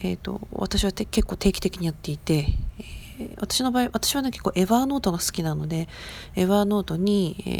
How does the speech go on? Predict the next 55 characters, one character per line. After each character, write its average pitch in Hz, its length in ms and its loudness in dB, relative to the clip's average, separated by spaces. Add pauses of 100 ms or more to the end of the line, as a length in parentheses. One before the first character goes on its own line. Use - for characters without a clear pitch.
ー - 40 -10
と、 - 440 -6 (340)
こ - 140 0
れ 233 80 4
を 226 80 4
い 220 80 4
つ - 100 0
ま 208 100 6
で 165 100 0
に 156 80 0
や 160 80 4
り 160 120 0
た 165 180 4
い 151 80 0
と 151 100 -4
か、 151 260 -2 (500)
え 180 60 -2
ー、 180 60 -4
こ 226 160 4
う 220 40 6
な 220 120 4
っ - 40 0
て - 140 6
い 170 60 4
た 175 120 4
ら 170 60 6
い 180 140 6
い 180 40 4
な 190 180 4
っ 185 40 -2
て 175 120 0
い - 20 2
う - 20 2
の 156 120 0
を - 40 -6
書 202 100 2
い 180 80 2
て - 340 -2
お 160 120 4
い 151 60 -4
て、 202 400 2 (360)
で、 208 140 2
定 - 180 10
期 - 100 2
的 262 180 6
に 254 100 4
見 247 120 6
る 208 80 6
よ 185 60 6
う - 20 4
に 156 80 -2
し 147 80 0
て - 100 -4
ま 160 140 0
す。 - 240 -2